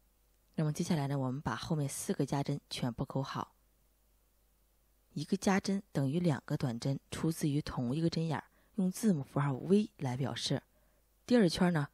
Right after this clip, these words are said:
我们是需要钩六个加针，就是六V。那么第二圈钩好之后呢，我们就会由第一圈的六个短针变为十二个短针。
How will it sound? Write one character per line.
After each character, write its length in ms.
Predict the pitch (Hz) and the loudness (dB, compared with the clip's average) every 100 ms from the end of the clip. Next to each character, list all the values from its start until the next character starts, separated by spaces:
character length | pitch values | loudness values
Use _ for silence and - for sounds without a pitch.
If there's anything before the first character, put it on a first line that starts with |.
| - | -4
我 120 | 139 | -4
们 80 | 127 | -2
是 120 | - | -4
需 180 | - 185 | -2 0
要 100 | 135 | 0
钩 300 | - 156 - | 0 -2 0
六 260 | 226 247 156 | 2 2 2
个 180 | - 127 | 0 -4
加 220 | 151 139 | -2 -2
针， 200 | 151 156 _ _ - | -2 -2 _ _ -10
就 80 | 165 | -8
是 140 | - | -4
六 220 | 147 160 | 0 0
V。 280 | 139 165 180 _ _ _ _ _ _ _ _ _ _ _ _ _ _ _ _ _ _ _ _ _ _ _ _ _ _ _ _ _ _ _ _ _ _ _ - - - - _ _ _ _ _ _ _ _ - | 2 2 0 _ _ _ _ _ _ _ _ _ _ _ _ _ _ _ _ _ _ _ _ _ _ _ _ _ _ _ _ _ _ _ _ _ _ _ -20 -20 -20 -20 _ _ _ _ _ _ _ _ -2
那 100 | 165 | 0
么 120 | 151 | 2
第 140 | 185 | 4
二 80 | 165 | 2
圈 160 | - 151 | 2 0
钩 160 | 160 | 0
好 140 | 160 123 | 0 -2
之 160 | - | -4
后 180 | - 151 | -2 -2
呢， 140 | 127 - - - | -2 -6 -8 0
我 100 | 143 | 0
们 100 | 131 | 2
就 140 | 160 | 2
会 120 | 165 | 2
由 140 | 156 160 | 2 2
第 260 | - 180 | 0 0
一 60 | 185 | 0
圈 300 | - 175 170 | 0 0 0
的 100 | 139 | 0
六 160 | - 208 | 2 4
个 120 | 151 | 4
短 220 | 135 107 | 0 -4
针 220 | 107 151 - _ _ - | -2 -2 -4 _ _ 0
变 240 | 180 156 | 4 6
为 200 | 120 127 - | 4 0 -2
十 240 | - 151 | 0 2
二 100 | 160 | 2
个 140 | 147 | 2
短 180 | 131 - | -2 -2
针。 220 | - 131 | -2 -4